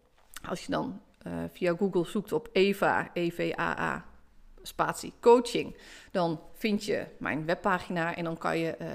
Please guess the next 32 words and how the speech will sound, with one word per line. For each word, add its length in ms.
daar 140
een 180
review 420
over 200
geven. 340
Ik 220
zou 200
het 80
wel 100
heel 160
fijn 280
vinden 160
als 120
je 60
daar 160
iets 100
over 180
de 60
podcast 400
willen, 240
zou 220
willen 160
schrijven. 280
Want 120
zo 280
kunnen 200
mensen 460
ook 180
op 100
een 120
andere 280
manier, 420